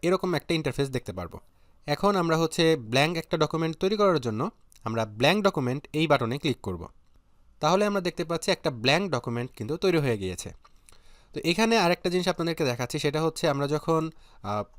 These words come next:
ব্ল্যাঙ্ক ডকুমেন্ট তৈরি করব, তার আগে কিন্তু এরকম আমরা দেখতেছিলাম যে এরকম অনেকগুলা হচ্ছে টেমপ্লেট দেখাচ্ছিল। So এরকম টেমপ্লেট ইউজ করে আমরা হচ্ছে কাজ করতে পারি, আমাদের কাজগুলাকে আর একটু ফাস্ট করার জন্য।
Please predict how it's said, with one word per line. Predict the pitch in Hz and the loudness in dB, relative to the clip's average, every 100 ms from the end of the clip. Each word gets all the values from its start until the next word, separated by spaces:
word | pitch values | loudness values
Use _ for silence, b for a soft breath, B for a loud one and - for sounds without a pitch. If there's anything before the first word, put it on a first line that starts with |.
| - - | -20 -12
ব্ল্যাঙ্ক | 120 131 147 | -4 -4 -2
ডকুমেন্ট | 147 151 147 143 | -4 -4 -4 -2
তৈরি | 160 160 | -2 0
করব, | 127 110 156 | -2 -2 -2
তার | - 127 | 0 0
আগে | 139 160 | 2 0
কিন্তু | 165 165 165 | -2 -4 -4
এরকম | 160 170 | -4 -2
আমরা | 160 147 | -2 -2
দেখতেছিলাম | 143 147 - 143 139 | -2 -4 -4 -2 0
যে | 139 - | -2 -2
এরকম | 123 127 135 | -4 -4 -4
অনেকগুলা | 131 139 139 139 143 139 | -2 -2 -2 0 0 0
হচ্ছে | 143 - 143 | -2 -4 -4
টেমপ্লেট | 139 123 120 139 | -2 -2 -2 -2
দেখাচ্ছিল। | 123 131 123 - 156 - b b b b | -2 -4 -4 -4 -4 -6 b b b b
So | 156 156 | -4 0
এরকম | 165 180 190 185 | 0 2 0 0
টেমপ্লেট | 156 151 175 165 | 0 0 -2 0
ইউজ | 165 - | -2 -2
করে | 175 180 | 0 2
আমরা | 156 143 | 2 -2
হচ্ছে | 147 151 | -2 -2
কাজ | 139 135 | 0 -2
করতে | - 147 147 | -2 -2 0
পারি, | 123 135 | 2 2
আমাদের | 123 117 120 | 2 0 0
কাজগুলাকে | 131 127 131 127 120 - 131 | 0 -2 -2 -2 -2 -2 -4
আর | 113 | -4
একটু | - - | -6 -2
ফাস্ট | 127 120 - | -2 -2 2
করার | 147 139 | 6 6
জন্য। | 113 90 | 4 -6